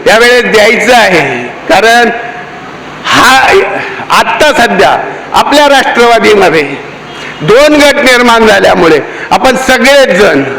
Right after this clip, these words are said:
नव्याने कामाला लागलेलो आहोत आणि हा तरुण वर्ग आमच्यासारखे बुडजूक जेवढी मदत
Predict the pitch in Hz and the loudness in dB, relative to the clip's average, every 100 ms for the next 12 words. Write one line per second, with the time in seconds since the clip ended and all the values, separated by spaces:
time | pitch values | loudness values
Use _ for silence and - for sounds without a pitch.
0 | - - - - - - 240 294 311 302 | -12 -14 -14 -8 0 2 4 2 2 2
1 | 277 262 262 254 233 214 196 196 180 143 | 2 2 2 4 4 4 2 4 4 2
2 | 110 - - - - 226 262 254 247 247 | -2 -8 -16 -14 -4 0 2 2 0 0
3 | 240 269 285 262 226 202 196 170 - - | 2 4 4 4 4 4 2 2 0 -8
4 | - - - - - 165 240 254 294 285 | -12 -14 -14 -12 -4 0 2 2 2 2
5 | 247 220 247 208 240 185 214 175 - - | 0 2 2 2 2 2 0 0 -4 -14
6 | - - - - - - - - - - | -12 -12 -12 -14 -16 -18 -18 -18 -16 -16
7 | - - - 147 254 277 294 285 269 277 | -16 -16 -8 0 2 4 4 2 2 2